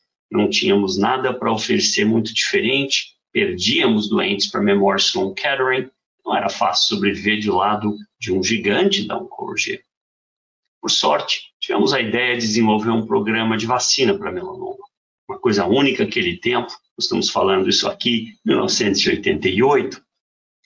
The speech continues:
nós criamos um programa, programa bem sucedido, e começamos, inclusive, a roubar pacientes do Memorial Sloan Kettering. Então,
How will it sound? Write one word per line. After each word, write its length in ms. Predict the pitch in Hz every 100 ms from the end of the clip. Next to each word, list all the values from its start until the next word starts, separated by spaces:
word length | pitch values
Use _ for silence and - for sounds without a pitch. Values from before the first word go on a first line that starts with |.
| _ 104
nós 140 | -
criamos 420 | - 98 117 147
um 100 | 147
programa, 720 | - - 131 139 135 135 135 - _
programa 360 | - 95 95 90
bem 220 | 98 135
sucedido, 580 | - - 120 98 113 -
e 60 | 101
começamos, 540 | - 123 120 110 110
inclusive, 640 | 113 104 101 110 123 - - -
a 60 |
roubar 480 | - 156 101 165 -
pacientes 720 | 202 - - - - - - _ _
do 80 | -
Memorial 340 | 101 92 90 90
Sloan 380 | - 95 92
Kettering. 500 | - 123 120 101 101 - _ _ _ _
Então, 380 | - 147 151